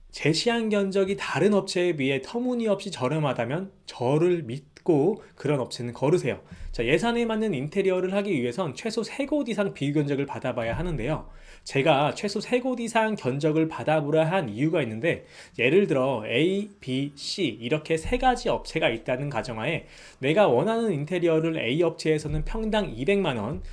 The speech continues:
그리고 B 업체에서는 평당 이백십만 원의 견적을 받았습니다. 그런데 C 업체에서 평당 백오십만 원을 불렀다면 여러분은 C 업체와 계약을 하실 건가요?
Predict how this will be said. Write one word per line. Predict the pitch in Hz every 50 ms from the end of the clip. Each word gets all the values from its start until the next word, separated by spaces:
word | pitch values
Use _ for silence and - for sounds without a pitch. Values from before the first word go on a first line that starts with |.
| - -
그리고 | - 123 131 135 135
B | - - - 143
업체에서는 | 156 165 160 - - 165 151 147 - 143 151 180 190 190
평당 | - - 226 220 214 220 214 196 131
이백십만 | 113 117 139 185 226 226 226 - - 226 233 220 220 214
원의 | 208 196 190 190 190
견적을 | - - 113 113 113 123 123 127 127
받았습니다. | - - - 160 156 - 139 113 101 104 104 - - - - - - - - _ _ _ _
그런데 | - - 180 196 185 147 131 135 139 113 98
C | - - - - 247
업체에서 | 269 262 254 262 - - 214 185 165 156 190 190 135 - - -
평당 | - - 240 240 240 240 233 226 220
백오십만 | - - 117 120 196 233 233 - 220 208 196 180 175
원을 | 170 165 151 151 147
불렀다면 | - - 147 175 202 196 196 - 117 104 120 135 113 - - _ - - - -
여러분은 | 120 120 151 196 202 170 156 135 117 131 175 185
C | - - - - 240
업체와 | 254 254 254 - - - 220 208 202 196 196
계약을 | 196 - - 123 127 127 120 127 131
하실 | 135 170 - - 214
건가요? | - - 120 104 110 123 147